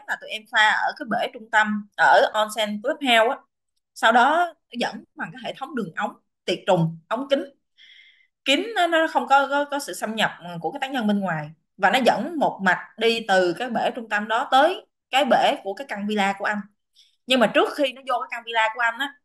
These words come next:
thì nó sẽ có đi qua một cái hệ thống bơm gia nhiệt với lại hệ thống lọc. Mà trong đó hoàn toàn là nó kín, cho nên nó, nó, nó, nó vô trùng. Thành ra anh không cần phải xả, bỏ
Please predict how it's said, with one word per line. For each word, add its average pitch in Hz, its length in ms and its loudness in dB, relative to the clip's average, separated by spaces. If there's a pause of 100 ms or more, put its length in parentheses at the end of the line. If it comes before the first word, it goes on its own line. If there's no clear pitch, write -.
thì 175 140 -2
nó 190 60 -6
sẽ 196 160 -6
có 269 380 -2
đi 240 200 -2
qua 214 140 2
một 190 140 -4
cái 240 160 -12
hệ - 220 -12
thống 226 160 -8 (240)
bơm 226 280 4
gia 233 160 0
nhiệt 202 260 -2 (340)
với 269 160 2
lại 180 140 0
hệ 165 160 -6
thống 262 200 -12
lọc. 190 160 0 (1400)
Mà 208 200 4
trong 214 140 4
đó 240 100 2
hoàn 240 220 -6
toàn 180 160 -20
là 170 100 -20
nó 208 180 -18
kín, 277 160 -8 (320)
cho 202 120 -2
nên 214 160 0
nó, 247 180 -2
nó, 254 240 -8
nó, 240 460 -12
nó 240 100 -10
vô 220 260 -4
trùng. 156 220 -4 (480)
Thành 190 100 0
ra 208 100 4
anh 233 200 0
không 233 160 -8
cần 196 180 -6
phải 214 100 -2
xả, - 260 -8 (440)
bỏ 190 260 4